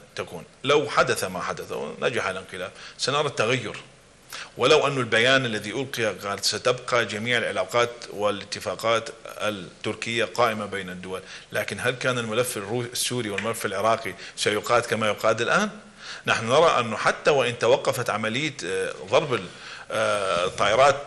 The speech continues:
في مشاركته في قيادة التحالف، لكن لفترة قليلة، وهذه الفترة بسبب السيطرة التي تمت من قبل الانقلابيين على محيط قاعدة أنجرليك. أنجرليك لا يستطيع الد-، الجيش ال-، التركي أن يدخله ولا حتى الانقلابيين. هذه قاعدة تابعة لقيادة التحالف والولايات المتحدة الأمريكية،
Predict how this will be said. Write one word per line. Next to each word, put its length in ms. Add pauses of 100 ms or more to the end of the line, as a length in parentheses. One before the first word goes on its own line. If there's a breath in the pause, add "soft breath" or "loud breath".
(220)
في 140
مشاركته 520
في 100
قيادة 260
التحالف، 560
لكن 320
لفترة 380
قليلة، 560 (280 loud breath)
وهذه 260
الفترة 320
بسبب 520 (380 loud breath)
السيطرة 760
التي 240
تمت 440
من 60
قبل 240
الانقلابيين 680
على 240
محيط 380
قاعدة 300
أنجرليك. 520
أنجرليك 320 (120)
لا 120
يستطيع 340
الد-، 300 (280 loud breath)
الجيش 320
ال-، 100
التركي 480
أن 80
يدخله 280
ولا 200
حتى 260
الانقلابيين. 560
هذه 440
قاعدة 320
تابعة 380
لقيادة 320
التحالف 540
والولايات 380
المتحدة 340
الأمريكية، 340